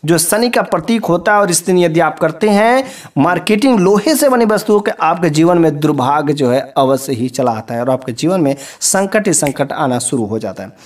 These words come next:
दूसरा नंबर की जो चीज है वह है चीनी मिट्टी से बनी हुई बर्तन नहीं खरीदना चाहिए। आप बर्तन खरीदते हैं, सोने चांदी खरीदते हैं, बहुत सारी चीजें खरीदते हैं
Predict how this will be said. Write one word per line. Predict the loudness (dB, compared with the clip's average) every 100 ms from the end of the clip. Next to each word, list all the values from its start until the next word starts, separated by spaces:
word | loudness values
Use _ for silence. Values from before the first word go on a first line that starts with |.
| -20 -12 -2
दूसरा | 0 2 2 2
नंबर | 2 2 2
की | 0
जो | 0 0
चीज | 0 0 2
है | 2 -2 -4 0
वह | 2
है | 2 -2
चीनी | -4 2 4 6
मिट्टी | 4 2 0
से | 2 2
बनी | 2 2
हुई | 4
बर्तन | 2 2 2
नहीं | 2 2 0
खरीदना | 0 -2 0 0
चाहिए। | 2 2 0 -2 -4
आप | -4
बर्तन | -2 -2 0 -2
खरीदते | 0 0 0
हैं, | -4
सोने | 0 2 2
चांदी | 2 0 0
खरीदते | 0 -2 0
हैं, | 0
बहुत | 2 2
सारी | 2 2
चीजें | 0 0 0
खरीदते | 0 -2 0
हैं | -2 -2 -10